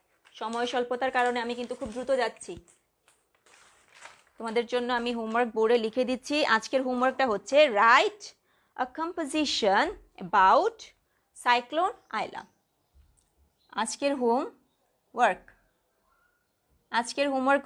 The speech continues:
হচ্ছে Write a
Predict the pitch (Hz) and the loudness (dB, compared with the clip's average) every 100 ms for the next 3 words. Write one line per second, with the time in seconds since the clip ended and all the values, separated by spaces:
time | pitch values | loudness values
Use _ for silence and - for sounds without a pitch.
0 | 277 269 311 311 392 - _ _ _ _ | -6 -6 0 2 2 -4 _ _ _ _
1 | _ _ _ _ _ _ _ _ _ _ | _ _ _ _ _ _ _ _ _ _
2 | - - - _ - 202 202 208 254 330 | -20 -20 -20 _ -2 4 6 6 4 0
3 | - _ _ _ - 196 240 | -8 _ _ _ -8 -4 -4